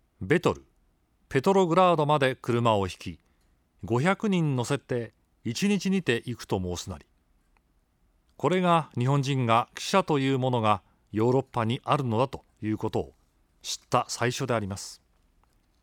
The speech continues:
パルラダ号を訪れる日本人の挨拶の仕方が、ゴンチャロフには珍しく、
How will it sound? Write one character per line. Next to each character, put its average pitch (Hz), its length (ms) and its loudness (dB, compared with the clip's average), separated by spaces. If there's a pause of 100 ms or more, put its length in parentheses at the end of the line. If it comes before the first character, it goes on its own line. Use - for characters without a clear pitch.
(400)
パ 147 100 2
ル 180 140 0
ラ 185 100 4
ダ 180 140 4
号 156 360 4
を 143 160 -2
訪 139 260 -2
れ 139 120 2
る 113 180 -2
日 123 120 -4
本 160 240 -2
人 147 160 -2
の 117 100 4
挨 151 60 2
拶 131 320 -4
の 90 60 -8
仕 - 120 -12
方 90 220 -4
が、 78 200 -10 (440)
ゴ 127 160 0
ン 190 40 0
チ 214 120 0
ャ - 20 2
ロ 214 120 2
フ 170 120 -6
に 170 120 0
は 139 120 2
珍 139 320 0
し - 100 -10
く、 113 280 -4